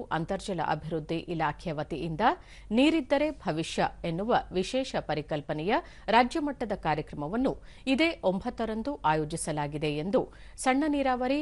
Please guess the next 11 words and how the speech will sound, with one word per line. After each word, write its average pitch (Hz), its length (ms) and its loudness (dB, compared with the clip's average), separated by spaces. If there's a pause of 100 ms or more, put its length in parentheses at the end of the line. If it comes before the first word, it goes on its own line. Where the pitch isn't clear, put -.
(120)
ವಿಜ್ಞಾನ 170 460 -2
ಮತ್ತು 170 360 -4
ತಂತ್ರಜ್ಞಾನ 151 600 -4
ಸಚಿವ 208 360 -6 (180)
ಎನ್ 160 180 -2
ಎಸ್ 185 240 -6
ಬೋಸರಾಜು 185 580 -4
ತಿಳಿಸಿದ್ದಾರೆ. 160 680 2 (800)
ವಿಧಾನಸೌಧದ 175 840 0 (140)
ಬ್ಯಾಂಕ್ವೆಟ್ 151 520 0
ಸಭಾಂಗಣದಲ್ಲಿ 156 760 0